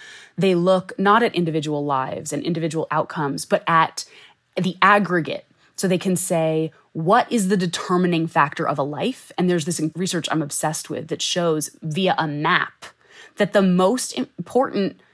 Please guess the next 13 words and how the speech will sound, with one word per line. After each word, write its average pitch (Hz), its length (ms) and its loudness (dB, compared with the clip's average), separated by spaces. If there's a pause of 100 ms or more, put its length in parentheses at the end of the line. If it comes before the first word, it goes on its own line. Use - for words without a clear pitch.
(140)
determination 202 920 0
for 160 160 -2
what 170 280 0
you 202 100 -2
will 185 120 0
become, 175 520 -2 (380)
for 165 140 0
how 220 160 4
much 240 180 0
money 202 200 2
you 175 160 0
will 165 180 0
have, 135 420 0